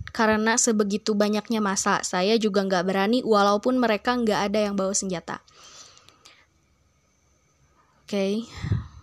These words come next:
Para pelaku pengeroyokan diduga bukan warga setempat. Pasalnya, lokasi kejadian yang berada di kawasan J I E P terpisah dari kawasan pemukiman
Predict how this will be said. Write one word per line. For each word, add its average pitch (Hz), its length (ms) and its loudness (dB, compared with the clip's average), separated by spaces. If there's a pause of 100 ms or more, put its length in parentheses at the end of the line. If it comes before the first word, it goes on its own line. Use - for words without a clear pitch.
(300)
Para 214 260 0
pelaku 220 480 2
pengeroyokan 214 680 2
diduga 208 340 2
bukan 202 240 0
warga 196 240 0
setempat. 214 480 -2 (720)
Pasalnya, 208 560 2
lokasi 247 480 4
kejadian 214 720 4
yang 240 160 2
berada 214 320 4
di 202 80 -2
kawasan 185 480 0
J 185 240 2
I - 60 -6
E 180 160 2
P 214 240 2
terpisah 220 500 0
dari 202 240 2
kawasan 202 480 0
pemukiman 185 480 -4